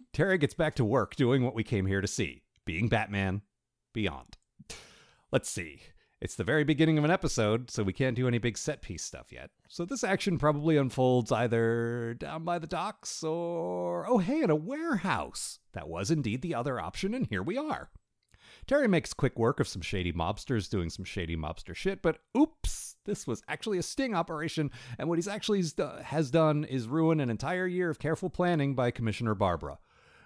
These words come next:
Speaker 2: Which sucks, but also, hey, Babs, you know why Bruce didn't make mistakes like this?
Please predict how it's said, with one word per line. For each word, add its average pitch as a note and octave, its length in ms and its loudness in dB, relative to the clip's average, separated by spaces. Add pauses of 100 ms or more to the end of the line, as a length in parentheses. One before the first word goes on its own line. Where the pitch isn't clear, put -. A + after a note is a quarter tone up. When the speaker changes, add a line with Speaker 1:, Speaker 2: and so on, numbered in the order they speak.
Speaker 2:
Which F3+ 280 -4
sucks, A#3+ 380 2
but G#3 140 0
also, G3+ 300 4 (180)
hey, F3+ 200 6
Babs, D3 760 6
you B2 160 4
know D#3 140 4
why C#3+ 160 6
Bruce A#2+ 280 2
didn't F3+ 240 4
make F#3 180 2
mistakes G#3 440 0
like G#3+ 140 -4
this? B3+ 180 -4